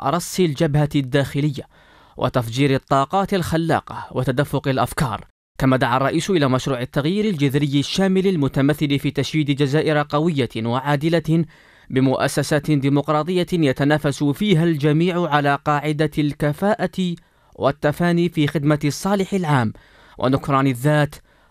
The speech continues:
وسمو الأخلاق. رئيس الجمهورية دعا أيضًا إلى طي صفحة الخلافات والتشتت والتفرقة من أجل الانخراط الكامل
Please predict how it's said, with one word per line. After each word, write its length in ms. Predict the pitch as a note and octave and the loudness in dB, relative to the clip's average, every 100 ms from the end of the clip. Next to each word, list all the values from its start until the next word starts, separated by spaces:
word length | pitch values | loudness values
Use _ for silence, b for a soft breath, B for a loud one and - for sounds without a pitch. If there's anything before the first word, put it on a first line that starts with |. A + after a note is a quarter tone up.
| b | b
وسمو 560 | B2+ - C3+ D3 C#3 | -4 0 4 4 4
الأخلاق. 800 | C#3+ C3+ - B2 C#3+ B2+ - A#2 - _ _ _ - | 2 2 -4 0 0 0 -2 -10 -12 _ _ _ -2
رئيس 340 | D#3 B3+ - | -2 0 2
الجمهورية 640 | G#3+ D#3+ F3+ D#3+ F3 C3+ A2 | 2 2 2 2 2 -2 -6
دعا 340 | A#2+ C3+ C#3 D3 | -4 -2 0 0
أيضًا 280 | E3+ E3 F3+ | 0 2 2
إلى 380 | G3 C3+ B2 - | 2 2 0 0
طي 240 | C#3+ C#3 | 0 0
صفحة 320 | D3 F3+ - F3 | -2 -4 -6 -4
الخلافات 680 | F3+ D#3 C#3 C3+ C3 D#3+ D3+ | -4 -2 0 0 0 -2 0
والتشتت 720 | D3 C#3+ - C#3+ - D3+ C#3+ | 0 0 -2 -2 -2 -4 -2
والتفرقة 760 | D3+ C#3+ - D3 E3+ - E3 D#3+ | 0 0 -2 -4 -4 -4 -2 2
من 200 | C#3+ C#3+ | 0 0
أجل 220 | D#3 C#3 | -2 0
الانخراط 560 | D3 C#3+ - E3+ G3+ G3 | 0 -2 -2 -4 -2 -2
الكامل 500 | F#3 G3 D3 A#2 | -2 0 2 0